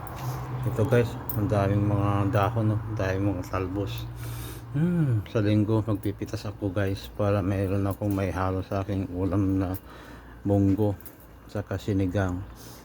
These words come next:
Ito guys ang aking mga tanim. Kung may tinanim, mayroon pong anihin guys. Ganun po yun. Ito guys, ah, pag, ah,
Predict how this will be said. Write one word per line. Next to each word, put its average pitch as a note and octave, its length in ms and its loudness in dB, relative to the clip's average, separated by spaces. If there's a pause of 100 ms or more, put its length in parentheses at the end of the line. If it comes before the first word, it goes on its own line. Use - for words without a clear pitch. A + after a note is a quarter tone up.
(280)
Ito A#2+ 80 -2
guys A2+ 240 2
ang G#2+ 200 2 (120)
aking G#2 160 2
mga G2+ 320 4
tanim. B2 560 4 (560)
Kung G#2 160 2
may G2+ 240 2
tinanim, G#2+ 480 2
mayroon G2+ 400 4
pong G2 240 0
anihin F#2+ 560 0
guys. F#2+ 320 0
Ganun F#2+ 320 2
po F#2+ 160 -2
yun. F#2+ 320 0 (2500)
Ito B2 80 4
guys, A#2+ 320 4 (800)
ah, G#2+ 560 4
pag, A2 200 2 (120)
ah, G#2+ 400 4